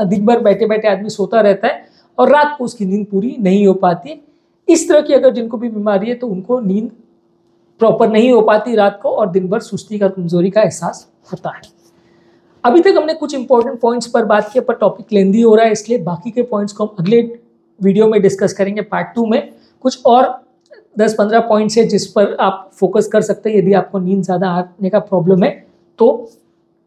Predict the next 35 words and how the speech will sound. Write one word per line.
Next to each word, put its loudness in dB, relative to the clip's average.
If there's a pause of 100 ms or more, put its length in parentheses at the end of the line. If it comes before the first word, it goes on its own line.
(280)
आज 0
के 0
topic 0
में, 0
आज 0
के -4
video 0
में 0
हमने -2
जो -2
पॉइंट्स -2
पर 0
discussion -2
किया 0
उसमें 0
ज़रूरी 2 (480)
Points 2
ये 2
है 4
कि -6
आपकी -2
नींद 2
proper 2
होनी 0
चाहिए, -10 (420)
पर्याप्त 2
duration -2
का, -4 (300)
पर्याप्त 2 (100)
quality 2
का 0
आपको -4
नींद -2
मिलना 2
चाहिए। -6